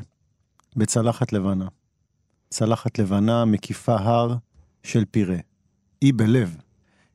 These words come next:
יבשה רכה בים, אי מעוך. כאילו, יש פה מימד גם קומי, אבל גם רציני. זאת אומרת, את, את מוכנה להישיר דבר, מבט, אני חושב שזה קטע כזה שפתאום אומנים שמים לב שהם,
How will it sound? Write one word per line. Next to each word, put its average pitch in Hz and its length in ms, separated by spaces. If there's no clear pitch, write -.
יבשה 107 460
רכה 110 360
בים, 101 520
אי 117 100
מעוך. 98 580
כאילו, 156 140
יש 180 60
פה 233 120
מימד 156 320
גם 135 420
קומי, 120 380
אבל 107 460
גם 165 200
רציני. 147 540
זאת - 160
אומרת, 107 420
את, 127 100
את - 80
מוכנה 160 300
להישיר 160 420
דבר, 131 380
מבט, 117 500
אני 113 80
חושב 110 120
שזה 151 260
קטע 120 280
כזה 101 180
שפתאום 104 480
אומנים 101 300
שמים 117 200
לב 120 100
שהם, 104 220